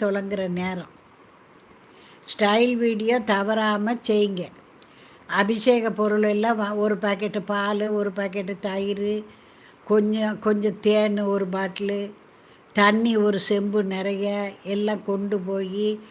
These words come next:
பரிகார விநாயகர் பிரகாரத்துல இருப்பாரு, அவருக்கு செய்யுங்க. அஞ்சு செவ்வாய்க்கிழமை செய்யறதுக்குள்ளே ரிசல்ட் கிடைக்கும். ஸ்டைல் வீடியோ தவறாம செய்யுங்க.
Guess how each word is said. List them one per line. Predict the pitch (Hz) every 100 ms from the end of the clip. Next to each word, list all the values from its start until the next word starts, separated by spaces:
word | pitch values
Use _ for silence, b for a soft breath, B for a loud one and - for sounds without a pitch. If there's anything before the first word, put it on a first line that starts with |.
| B B B B
பரிகார | 185 208 220 233 220 214
விநாயகர் | 196 202 208 196 208 185
பிரகாரத்துல | 196 190 208 214 202 190 196 185
இருப்பாரு, | 180 196 190 196 202
அவருக்கு | 170 180 202 185 190 190
செய்யுங்க. | 190 196 196 190 196 202 190 - - - B B B B
அஞ்சு | 180 208 220 220 220
செவ்வாய்க்கிழமை | 214 202 226 208 220 214 214 208
செய்யறதுக்குள்ளே | 202 214 208 208 202 214 214
ரிசல்ட் | 202 214 208 196
கிடைக்கும். | 190 190 180 170 - - - - - - - - - - - - - - - - - - - - - - - - - - - - - - - - - - - - -
ஸ்டைல் | - 202 208 226 233
வீடியோ | 214 208 208 240
தவறாம | 233 208 202 196 202 214
செய்யுங்க. | 214 196 180 165